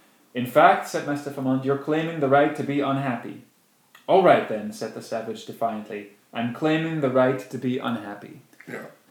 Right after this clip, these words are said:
Speaker 1: Dat is de keuze die hij dan uiteindelijk maakt. En
Speaker 2: Het
Speaker 1: in dit boek, dramatisch gezien, volgt dan
Speaker 2: gevaar
Speaker 1: een
Speaker 2: van de,
Speaker 1: zelfmoord
Speaker 2: het
Speaker 1: natuurlijk.
Speaker 2: gevaar van de vrijheid is de keuze om te falen.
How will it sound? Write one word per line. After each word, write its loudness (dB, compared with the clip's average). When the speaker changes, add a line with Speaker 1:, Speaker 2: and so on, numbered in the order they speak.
Speaker 1:
Dat 6
is -2
de -2
keuze 2
die -2
hij -2
dan 0
uiteindelijk 0
maakt. -6
En -4
Speaker 2:
Het -4
Speaker 1:
in -2
dit 0
boek, 0
dramatisch 0
gezien, -8
volgt -4
dan 4
Speaker 2:
gevaar 6
Speaker 1:
een 0
Speaker 2:
van 0
de, 2
Speaker 1:
zelfmoord 0
Speaker 2:
het -12
Speaker 1:
natuurlijk. -6
Speaker 2:
gevaar 2
van -4
de -14
vrijheid 0
is -14
de -20
keuze -6
om -12
te -20
falen. -12